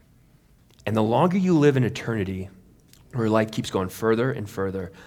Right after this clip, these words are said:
I guarantee you ten thousand years from now, if you were to look back at the exceedingly smaller and smaller life percentage you lived here on earth, do you really want to wish that your best life was now?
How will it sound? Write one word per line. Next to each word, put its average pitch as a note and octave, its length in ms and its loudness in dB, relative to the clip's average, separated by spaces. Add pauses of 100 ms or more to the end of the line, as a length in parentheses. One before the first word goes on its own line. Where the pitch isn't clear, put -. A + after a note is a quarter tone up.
(160)
I - 60 0
guarantee F3 460 4
you A2+ 120 0
ten F#3+ 340 -2
thousand D3+ 500 2
years A2 280 -2
from G2 320 -4
now, F2+ 440 -10 (560)
if C3 120 -2
you D#3+ 80 6
were C#3+ 60 8
to A2+ 80 6
look B2+ 240 2
back F#2+ 300 2
at - 120 -8
the - 160 -4 (460)
exceedingly F3+ 520 4
smaller C3+ 440 2
and B2+ 100 0
smaller G#2 360 0
life F2+ 380 -4
percentage F2 460 -10
you F2+ 80 -6
lived F2 200 -8
here E2+ 120 -10
on - 140 -14
earth, - 260 -14 (1500)
do A2+ 80 -8
you A#2 80 -4
really C3+ 220 2
want D3 160 2
to B2 60 0
wish G2+ 460 -6
that F#2+ 120 -6
your F#2+ 140 -4
best F#2+ 280 -6
life E2+ 280 -8
was D#2+ 180 -12
now? D#2+ 460 -18